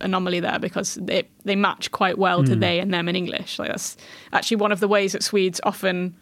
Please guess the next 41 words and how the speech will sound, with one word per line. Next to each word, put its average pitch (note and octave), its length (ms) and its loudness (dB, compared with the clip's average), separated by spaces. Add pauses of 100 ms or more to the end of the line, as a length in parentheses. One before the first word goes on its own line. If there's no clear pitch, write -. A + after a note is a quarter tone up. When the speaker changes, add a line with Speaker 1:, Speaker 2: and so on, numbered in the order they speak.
(140)
Speaker 1:
learn G3+ 320 4
the F3+ 80 -2
rules. G#3 280 4
It's B2 80 4
Speaker 2:
Yeah. A#2 40 4
Speaker 1:
like, A#2 140 2
"Okay, G#3+ 340 2 (200)
translate G#3 420 0
it - 60 -4
to C#4 120 2
English. D4 320 2
Would F#3+ 140 -4
you G3 40 -4
say F#3+ 160 -2
they C4+ 280 2
or D#4 40 4
would D4 140 0
you C#4+ 80 2
say D4 160 0
them?" G3+ 320 0 (300)
So - 100 2
it B3 80 6
would C4+ 100 6
actually B3+ 180 2
make B3+ 140 4
it A3 80 4
harder A3+ 360 4
for G#3 140 0
English G3+ 260 2
speakers - 480 -4
'cause G3 160 -6
you'd F3+ 80 -6
have F#3+ 160 0
to, G3 80 0
like, F3 200 0
learn F#3 320 2
that F#3+ 140 -2
they F#3 200 4
and F3 120 -2
them E3+ 220 0
are - 20 -2